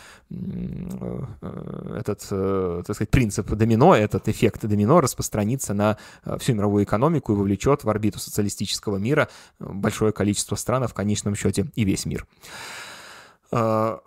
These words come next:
следующий вопрос. Почему перенакопление капитала вызывает кризис в экономике? Ну, начать надо с того, что такое накопление капитала. Накопление капитала —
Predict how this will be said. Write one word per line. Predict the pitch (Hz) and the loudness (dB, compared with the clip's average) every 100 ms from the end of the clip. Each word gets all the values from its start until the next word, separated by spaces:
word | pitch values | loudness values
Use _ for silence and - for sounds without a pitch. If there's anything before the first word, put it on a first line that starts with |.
| - | -4
следующий | - 165 - | 2 2 2
вопрос. | 139 139 139 | 2 4 2
Почему | - 127 175 208 | 0 0 4 4
перенакопление | 156 151 147 143 151 127 | 4 4 4 4 4 4
капитала | 131 117 202 220 | 2 4 6 6
вызывает | 139 120 143 160 | 6 6 8 6
кризис | - 147 135 - | 6 0 2 0
в | |
экономике? | 135 147 143 101 95 85 | 2 2 2 0 -4 -4
Ну, | 151 | 0
начать | 160 165 151 | 2 2 0
надо | 131 | -2
с | |
того, | - 147 | 0 0
что | 139 135 | 0 -2
такое | 135 143 | 2 2
накопление | 131 139 - 196 180 104 | 4 4 6 6 6 4
капитала. | - 120 - 110 101 | 2 0 2 2 2
Накопление | 110 127 233 202 | 0 0 2 2
капитала — | - 139 135 170 | 2 0 2 2